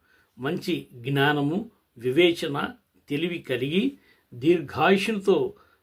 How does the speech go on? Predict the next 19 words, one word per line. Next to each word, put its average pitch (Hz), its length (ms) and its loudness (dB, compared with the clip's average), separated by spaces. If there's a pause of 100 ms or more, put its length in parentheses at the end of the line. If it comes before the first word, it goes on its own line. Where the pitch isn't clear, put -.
(120)
మరి 135 420 -2 (220)
జీవపు 185 540 2
ఊట 165 320 0
కలిగినటువంటి 160 760 -2
వారమై, 131 540 0 (440)
అనేకులకు 165 1040 2 (340)
ఆ 127 140 -4
జీవ 160 400 2
జలములను, 151 680 2
అనగా 135 460 -4 (340)
యేసు 165 420 -4
ప్రభు 165 380 0
యొక్క 147 360 -2
వాక్కు 135 800 -2
అనేటువంటి 147 440 -2
ఆ 127 60 -2
జీవ 131 360 0
జలాన్ని 135 580 0 (360)
అనేకులకు 190 540 4